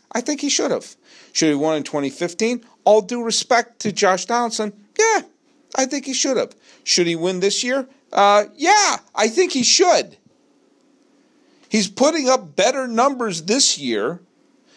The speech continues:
than he did the year that he won the M V P in twenty fourteen. If you just look at, you know, not just concentrating on home runs and runs batted in, but, you know, as he's already stolen more bases,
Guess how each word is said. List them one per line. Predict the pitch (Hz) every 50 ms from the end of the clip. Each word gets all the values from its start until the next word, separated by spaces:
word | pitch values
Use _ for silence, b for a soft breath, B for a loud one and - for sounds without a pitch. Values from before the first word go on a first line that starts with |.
| b b b b b b
than | 175 190 202
he | 220 214
did | 180 190 226 240 233 202
the | 208 196
year | 175 165 185 208 226 226
that | 226 247 175 160
he | 190 202
won | 175 180 208 226 233 220
the | 220 208 208
M | 214 226 226
V | 190 185 214 220
P | 185 214 - 247 285 285 247 220 220 220 B B B B B
in | - 202 214
twenty | 208 - 220 214 214 240 247
fourteen. | - - 311 359 381 - - - 202 151 123 92 - - _ _ _ _ _ _ _ _ _ _ _ _ _ _ _ _ _ b b b b b b b b b b
If | - 131 165
you | 220 214 175
just | 143 160 - - - 143
look | 139 143 175 - -
at, | 143 139 -
you | - 170 147
know, | 123 110 104 104 104 B B B B B B
not | - 156 175 185 208 220 226 - - -
just | - 190 180 - - -
concentrating | - - 170 180 185 175 170 165 - 165 160 156 147 135
on | 135 135 131 127
home | 123 127 156 170 170 165 156
runs | 156 156 156 143 -
and | 147 131 127 127
runs | 131 131 131 123
batted | 113 - 127 113 113 110 110 113
in, | 147 190 220 190 202 202 202 - - _ _ _ _ _ b b b b b b b b b
but, | - 147 151 147 - -
you | 160 170
know, | 120 98 - - _ - -
as | 147 143 139 - -
he's | 120 104 123 113 113
already | 104 117 156 208 202 160 127 107
stolen | - - - - 127 135 160 160 143 123
more | 113 120 123 117
bases, | 90 110 113 131 143 135 - 104 87 87 - - - - -